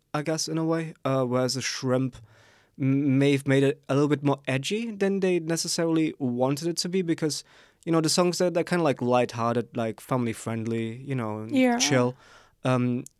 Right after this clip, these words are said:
Speaker 1: so I think a dog actually suits that better.
Speaker 2: So to talk a little bit about the plot of Parappa the Rapper, Parappa wants to learn to rap to impress his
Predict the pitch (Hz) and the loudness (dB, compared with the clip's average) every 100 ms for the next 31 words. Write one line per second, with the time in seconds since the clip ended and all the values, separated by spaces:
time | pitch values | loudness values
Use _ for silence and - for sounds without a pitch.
0 | _ - 143 185 143 127 120 - - 123 | _ -4 0 2 2 2 -2 -4 -10 -8
1 | - 117 - 127 117 - 110 - 113 - | -4 -4 -2 -2 -2 -4 -6 -6 -6 -4
2 | 160 - _ _ - - 302 302 311 320 | -6 -10 _ _ -10 -2 2 2 0 0
3 | 415 403 294 262 - 247 202 233 226 233 | 0 2 2 2 0 -2 0 0 0 -2
4 | - - 254 - 226 247 _ _ - 247 | -4 -4 -2 0 0 -2 _ _ -4 -2
5 | 214 - - 240 220 240 220 220 262 226 | -2 -6 -2 0 0 -2 -2 0 -2 -2
6 | 254 349 - _ - 294 262 277 285 - | -4 -6 -8 _ 4 6 8 6 2 -2
7 | 208 247 294 _ _ _ 233 269 294 - | 0 0 -2 _ _ _ 2 4 4 2
8 | 311 262 226 233 277 - 262 220 196 226 | 4 4 4 4 2 0 0 2 2 0
9 | 302 - _ - 277 233 220 240 226 - | -2 -8 _ 0 2 2 2 0 2 -2
10 | - 254 - - | 2 2 2 -2